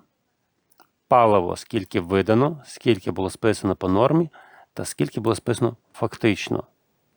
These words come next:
Можемо робити відбори по сільгосптехніці або водію, в даному звіті також.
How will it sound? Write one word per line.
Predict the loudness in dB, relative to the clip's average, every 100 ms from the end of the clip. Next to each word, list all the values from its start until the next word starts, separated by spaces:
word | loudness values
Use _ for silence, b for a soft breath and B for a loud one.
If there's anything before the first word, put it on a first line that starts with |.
| _ _ _ _ _ _ _ _ _ _ _ _ _ _ -20 -10 2
Можемо | 4 6 6 6
робити | 6 2 2
відбори | 0 0 2 2 2
по | 2 -2
сільгосптехніці | -2 -6 -6 -2 2 2 2 -4 -4 -8 -4
або | -2 2 2
водію, | 2 0 0 0 -2 -2 -2
в | -6 _ 0
даному | 2 4 4 2
звіті | -4 -6 -8
також. | -8 -8 -10 -14